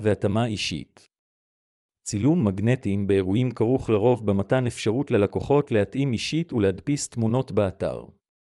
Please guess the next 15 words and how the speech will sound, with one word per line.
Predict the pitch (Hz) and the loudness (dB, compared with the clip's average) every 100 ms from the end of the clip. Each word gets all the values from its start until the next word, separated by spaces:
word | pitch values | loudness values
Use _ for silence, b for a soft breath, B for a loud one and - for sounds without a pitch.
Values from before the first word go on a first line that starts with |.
| _ _ _ _ - | _ _ _ _ -12
זה | 98 120 | 0 2
מאפשר | 131 95 - 135 131 | 2 0 0 0 2
למשתתפים | 104 - 95 - 127 110 | 0 -2 -6 -4 0 0
לקחת | 95 113 113 107 | 0 0 0 0
הביתה | 92 117 117 | 2 2 2
מגנטים | 110 98 98 127 - 101 | 0 0 0 -2 -2 -2
מותאמים | 104 101 113 110 131 | -2 -2 0 0 -2
אישית | 110 - 143 - | -4 -4 -4 -4
כמזכרות. | - 117 104 - 98 80 64 _ _ _ _ _ _ _ _ _ _ _ | -2 0 0 0 0 0 -6 _ _ _ _ _ _ _ _ _ _ _
הכללת | - 101 92 120 170 | -8 -2 0 2 0
אפשרויות | 113 - 90 98 117 110 | -2 -4 -2 2 2 0
הדפסה | 90 101 - 127 131 | -4 -4 0 2 2
ושירותי | 101 - 98 98 127 | 0 -2 -4 -2 -2
התאמה | 123 117 117 | 0 0 2
אישית, | 104 98 - 85 - | 0 -4 -6 -10 -12